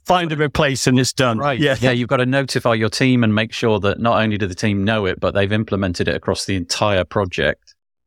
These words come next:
Speaker 2: Okay.
Speaker 1: Yeah.
Speaker 2: Okay. Yeah,
Speaker 1: So I
Speaker 2: that's
Speaker 1: can
Speaker 2: interesting. I'd misunderstood your point there, but I get it now. Yeah.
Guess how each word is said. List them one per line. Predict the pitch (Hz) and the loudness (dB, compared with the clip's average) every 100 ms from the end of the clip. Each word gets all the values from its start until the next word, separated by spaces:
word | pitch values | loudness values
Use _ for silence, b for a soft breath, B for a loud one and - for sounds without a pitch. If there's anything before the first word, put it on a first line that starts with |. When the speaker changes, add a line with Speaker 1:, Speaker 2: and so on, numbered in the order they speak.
| _ - | _ -4
Speaker 2:
Okay. | 110 135 127 117 127 _ - | -2 0 -2 -2 -8 _ -10
Speaker 1:
Yeah. | |
Speaker 2:
Okay. | 131 120 | -2 0
Yeah, | 123 143 | 2 2
Speaker 1:
So | 143 | 2
I | |
Speaker 2:
that's | 127 | -2
Speaker 1:
can | 135 | -4
Speaker 2:
interesting. | 117 110 - 92 | -4 -8 -8 -4
I'd | 104 101 | -2 2
misunderstood | 123 127 120 110 - 104 90 | 2 4 2 0 0 -2 -2
your | 87 | -4
point | 107 95 | -4 -6
there, | 80 80 | -6 -4
but | - 95 | -2 -2
I | |
get | 92 95 | 0 0
it | 87 | 0
now. | 76 73 | -4 -4
Yeah. | 80 | -4